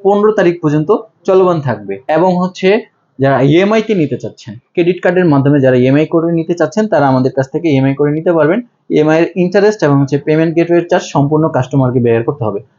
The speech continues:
আমরা শুধু প্রোডাক্টের দামটাই আপনার কাছ থেকে নিব। প্রিয় ভিউয়ার্স, আমাদের, আহ, নিজস্ব ব্যাংক অ্যাকাউন্ট রয়েছে। যারা অ্যাডভান্স পেমেন্ট করতে ভয় পান তাদের ভয়ের কোনো কারণ নাই। কারণ হচ্ছে দেখেন, এই একটা সাতত্রিশ হাজার টাকা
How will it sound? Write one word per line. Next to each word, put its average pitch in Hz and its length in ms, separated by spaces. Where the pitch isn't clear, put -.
আমরা 135 240
শুধু 175 240
প্রোডাক্টের 139 460
দামটাই 127 280
আপনার 120 200
কাছ 113 180
থেকে 110 160
নিব। 107 220
প্রিয় 180 180
ভিউয়ার্স, 117 360
আমাদের, 147 440
আহ, 120 220
নিজস্ব 156 380
ব্যাংক 151 220
অ্যাকাউন্ট 180 380
রয়েছে। 208 460
যারা 131 480
অ্যাডভান্স 160 500
পেমেন্ট 160 320
করতে 170 300
ভয় 131 260
পান 151 200
তাদের 139 240
ভয়ের 143 240
কোনো 175 200
কারণ 175 280
নাই। 196 160
কারণ 135 260
হচ্ছে 180 380
দেখেন, 165 300
এই 202 200
একটা 185 260
সাতত্রিশ 175 500
হাজার 165 280
টাকা 165 200